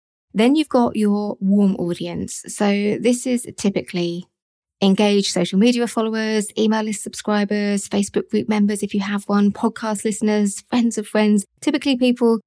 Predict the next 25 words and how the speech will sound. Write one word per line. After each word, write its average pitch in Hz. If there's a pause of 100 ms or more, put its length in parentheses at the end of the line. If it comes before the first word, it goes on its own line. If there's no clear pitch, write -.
(140)
who 220 (160)
know 208
you. 190 (400)
There 208
is 214
some 185
like 233
and 202
trust -
there. 233
There's 190
a 190
bit 214
of 214
a 202
relationship 190
there, 180
but 185 (320)
perhaps 202
they're 196
not 196
at -
that 180
stage 180
where 175